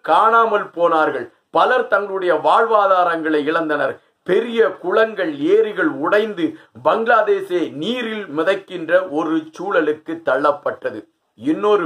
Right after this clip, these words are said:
பெரும் புயல் இந்தியாவை தாக்கியது. அந்த புயலின் பேர் கோரிங்கா புயல் என்று அழைக்கப்பட்டது.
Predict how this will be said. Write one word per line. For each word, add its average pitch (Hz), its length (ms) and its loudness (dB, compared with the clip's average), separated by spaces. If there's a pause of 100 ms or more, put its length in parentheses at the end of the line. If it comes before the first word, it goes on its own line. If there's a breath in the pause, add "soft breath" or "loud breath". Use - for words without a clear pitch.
(140)
பெரும் 185 300 -4
புயல் 170 220 -6 (120)
இந்தியாவை 156 480 -2 (100)
தாக்கியது. 123 540 -8 (460)
அந்த 156 280 0 (100)
புயலின் 202 460 0
பேர் 170 180 -4 (960)
கோரிங்கா 214 600 2 (180)
புயல் 180 300 -4 (160)
என்று 165 180 -4 (160)
அழைக்கப்பட்டது. 151 800 -2